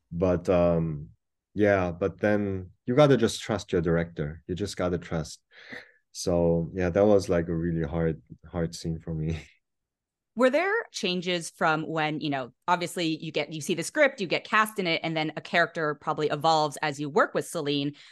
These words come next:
Speaker 2: What was the biggest change that you felt, uh, occurred between the vers-, the first version you saw and the one we see on screen?
Speaker 1: Hmm, interesting. I think I was surprised about how,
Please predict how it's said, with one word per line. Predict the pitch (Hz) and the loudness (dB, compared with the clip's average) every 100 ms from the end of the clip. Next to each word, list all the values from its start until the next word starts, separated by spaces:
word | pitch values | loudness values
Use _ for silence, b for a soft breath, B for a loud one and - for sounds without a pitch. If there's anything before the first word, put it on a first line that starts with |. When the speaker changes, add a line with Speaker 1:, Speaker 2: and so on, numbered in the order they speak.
| B | B
Speaker 2:
What | 277 392 | 2 2
was | 392 | 0
the | 277 | -2
biggest | 247 214 - | 0 0 0
change | 202 185 165 | 0 0 -4
that | - | -6
you | 175 180 | -6 -8
felt, | - 156 147 - - | 0 0 0 -6 -10
uh, | 151 143 156 | -2 -2 -2
occurred | - 165 143 139 131 - | 0 2 2 0 -6 -14
between | 147 156 147 | -6 -2 -2
the | 139 | -2
vers-, | 156 143 | -4 -4
the | - 190 | -8 -6
first | - 202 214 | 2 2 4
version | 185 175 | 2 2
you | 165 | -2
saw | 160 180 160 | 0 2 2
and | 156 | 0
the | 147 | -2
one | 147 | -4
we | 143 | -4
see | 135 | -6
on | 107 | -6
screen? | - 147 - - _ _ _ _ _ - | -6 -8 -8 -20 _ _ _ _ _ -6
Speaker 1:
Hmm, | 113 104 90 85 - - | -2 -2 -2 -6 -8 -10
interesting. | 113 113 92 - 85 80 85 - _ _ _ _ _ 117 | -6 -2 -4 -4 -6 -6 -8 -14 _ _ _ _ _ 4
I | 143 | 4
think | - 180 165 | 6 4 6
I | 135 | 6
was | 139 123 107 101 - _ | 8 8 6 -2 -14 _
surprised | - - 98 - - 110 107 110 110 110 107 - 95 | -10 -4 -4 -6 0 4 6 6 6 4 0 -4 -4
about | 101 101 98 95 95 92 87 | 0 4 6 6 4 2 -2
how, | - 98 92 92 92 90 90 87 | -4 -2 0 2 2 2 0 -4